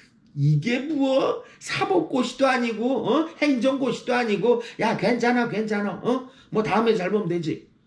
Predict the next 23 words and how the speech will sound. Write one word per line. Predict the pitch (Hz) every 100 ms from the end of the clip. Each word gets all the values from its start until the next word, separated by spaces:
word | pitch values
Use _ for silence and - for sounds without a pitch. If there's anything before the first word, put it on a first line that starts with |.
| _ _ -
이게 | 170 160 165 311
뭐 | 339
기법을 | 208 151 135 135
사용하는 | 127 120 98 71
겁니다. | 62 - - - _ _ _ _ _ _ _ _ _ _ _ _ _ _
또 | 240 156
누군가 | 175 185 127 202 - - _ _
뒤에서 | 131 135 127 78 - _ -
여러분의 | 113 110 110 90
차를 | - 120 - - _ _ - - - _
빵 | 160 151 123 110 -
받았어요. | - 123 - - - - _ _ - _ - _ - -
그럴 | - 294
때 | 262
여러분 | - 185 175
나가가지고, | 131 147 160 147 127 104 - - _ _ _
"아니, | 185 254 277 285 - -
당신 | - 240 269
눈이 | 170 247 233
있어, | 180 240
없어? | - 277 233 - -
눈이 | -
액세서리야." | - 147 220 226 247 185